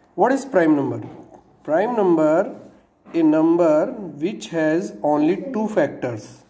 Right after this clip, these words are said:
one and number itself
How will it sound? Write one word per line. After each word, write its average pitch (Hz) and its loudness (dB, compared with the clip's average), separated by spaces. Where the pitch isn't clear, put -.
one 151 2
and 175 4
number 156 4
itself 123 -10